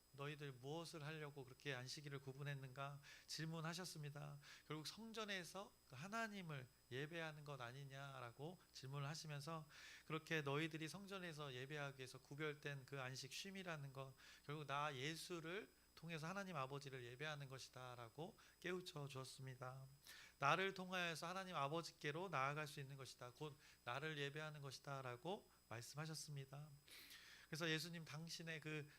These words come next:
정체성을 어김없이 마태복음에 항상 나타내셨듯이 이 십이 장에서도 말씀하시면서 그 바리새인들의 그 억지의 일들을 통해서 이 신앙이라는 것, 하나님을 믿는다는 것,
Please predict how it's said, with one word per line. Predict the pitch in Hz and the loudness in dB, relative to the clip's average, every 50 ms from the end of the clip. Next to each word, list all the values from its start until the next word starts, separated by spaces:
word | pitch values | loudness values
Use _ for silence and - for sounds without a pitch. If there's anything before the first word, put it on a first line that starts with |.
| - - | -12 -8
정체성을 | - 135 147 165 - - 180 175 180 - 156 143 143 135 | -2 -2 -2 0 4 4 4 4 2 -2 0 0 2 4
어김없이 | 127 139 147 160 160 151 147 139 147 151 147 | 4 2 2 0 -2 -2 -2 -2 -2 -2 0
마태복음에 | 135 123 127 - 165 156 151 147 143 147 143 | 0 -2 0 0 0 0 0 0 0 -2 -2
항상 | 143 170 175 151 170 160 147 147 143 | -2 -4 -4 -2 -2 -2 -2 -2 -6
나타내셨듯이 | 123 123 - 151 156 143 131 139 - - - 170 123 131 123 127 143 143 - - 127 120 - - 170 147 - - - - - - - - - | -6 -6 -4 -4 -4 -4 -6 -8 -12 -20 -16 -8 -6 -4 -4 -4 -6 -8 -8 -10 -8 -6 -4 -6 -6 -6 -8 -12 -16 -16 -16 -16 -16 -12 -8
이 | 151 147 143 143 143 143 - - - | -4 -2 -2 -2 -2 -6 -12 -10 -4
십이 | - - - 196 170 156 143 | -2 -2 -2 0 -2 -2 0
장에서도 | 160 165 160 156 147 143 143 135 143 127 | 2 0 0 0 0 0 -2 -2 0 0
말씀하시면서 | 123 127 131 - 147 143 139 139 - 139 135 135 131 - 160 156 156 143 - - - - - - - - - | 0 0 0 -2 -2 -2 -2 -2 -2 -4 -6 -6 -6 -6 -6 -6 -6 -8 -12 -14 -16 -14 -14 -14 -16 -12 -6
그 | 131 127 | -6 -6
바리새인들의 | - 117 117 143 170 175 175 165 - - 160 156 151 147 143 143 131 143 156 185 214 - - - - - - | -4 -2 -2 0 2 2 0 0 -2 -2 -2 -2 -2 -2 -4 -4 -2 -2 -2 -2 -2 -6 -16 -20 -20 -14 -6
그 | 123 117 | -2 0
억지의 | 123 135 139 - - - - - 160 156 151 143 143 139 135 | 0 0 0 -4 -12 -6 -4 -2 2 2 4 4 4 2 2
일들을 | 135 147 151 143 151 143 143 | 0 -2 -2 -2 -2 -2 -2
통해서 | 143 139 135 131 127 131 123 160 190 220 220 - - - - - | -2 -2 -4 -2 -2 -2 -2 -2 -4 -6 -8 -14 -18 -20 -16 -12
이 | 123 117 | -6 -2
신앙이라는 | - - 214 233 247 247 247 240 226 214 185 170 151 139 131 131 127 | -2 -2 0 2 2 2 2 2 0 -4 -4 -4 -6 -6 -6 -10 -10
것, | 131 131 131 127 - - - - - | -8 -10 -10 -10 -12 -20 -20 -18 -8
하나님을 | - 180 190 185 175 170 160 147 | -4 0 0 0 2 2 0 2
믿는다는 | 139 147 156 165 170 160 156 151 143 139 135 135 131 | 2 2 2 0 0 0 0 0 0 0 0 -2 -4
것, | 131 131 135 127 | -4 -4 -4 -4